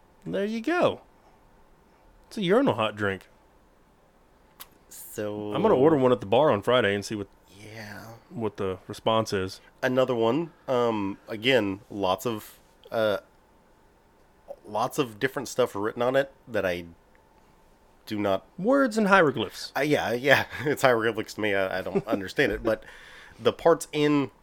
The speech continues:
Speaker 2: English that I can decipher, um, say, "Child shed-, shredded meat."
Speaker 1: Child shredded meat.
Speaker 2: Mm-hmm.
Speaker 1: Now, that could be one of two things.
Speaker 2: Hmm.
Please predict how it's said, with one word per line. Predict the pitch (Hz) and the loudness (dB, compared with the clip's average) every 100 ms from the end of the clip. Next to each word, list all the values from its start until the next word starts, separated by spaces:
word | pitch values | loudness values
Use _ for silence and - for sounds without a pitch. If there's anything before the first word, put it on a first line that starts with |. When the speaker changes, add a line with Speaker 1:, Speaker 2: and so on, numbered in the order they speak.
| - | -6
Speaker 2:
English | 226 165 110 139 | -4 0 0 -2
that | - 120 | -2 2
I | 110 | 2
can | - 190 117 | 0 -2 -4
decipher, | - 202 139 101 - _ _ | -2 -4 -2 -6 -8 _ _
um, | 113 113 107 | -4 -2 0
say, | 127 113 - _ _ _ _ - | 2 2 0 _ _ _ _ -4
"Child | - 123 170 180 156 | 0 2 0 -2 -6
shed-, | - 147 143 | -2 -2 -2
shredded | - - 143 147 139 | -8 -2 2 2 0
meat." | 113 87 - _ _ _ _ _ - - - _ | -6 -8 -12 _ _ _ _ _ -18 -18 -18 _
Speaker 1:
Child | - 143 185 214 | -2 2 2 0
shredded | - 214 151 | -2 0 2
meat. | 160 101 - | 0 -2 -6
Speaker 2:
Mm-hmm. | 131 180 - - _ 131 | -8 -10 -18 -20 _ 0
Speaker 1:
Now, | 131 117 110 | 2 4 4
that | 135 160 | 2 2
could | 180 | -2
be | 175 | 0
one | 147 156 | 2 0
of | |
two | - 127 | 0 -4
things. | 104 90 - - | -4 -10 -14 -14
Speaker 2:
Hmm. | 143 143 107 92 85 | -8 -6 -4 -6 -10